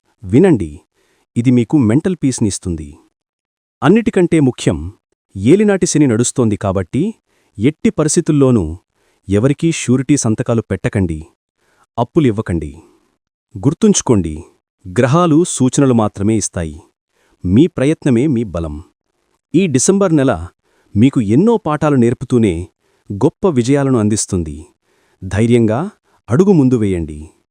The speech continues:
మరొక ముఖ్యమైన విషయం, ఈ వీడియో చూస్తున్న వారందరూ వెంటనే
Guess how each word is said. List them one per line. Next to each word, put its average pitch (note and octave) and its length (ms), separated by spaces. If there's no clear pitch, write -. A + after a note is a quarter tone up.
మరొక A2 380
ముఖ్యమైన E3 440
విషయం, F#2+ 360
ఈ F#3 140
వీడియో G#3 300
చూస్తున్న D#3+ 380
వారందరూ A2+ 440
వెంటనే B2+ 440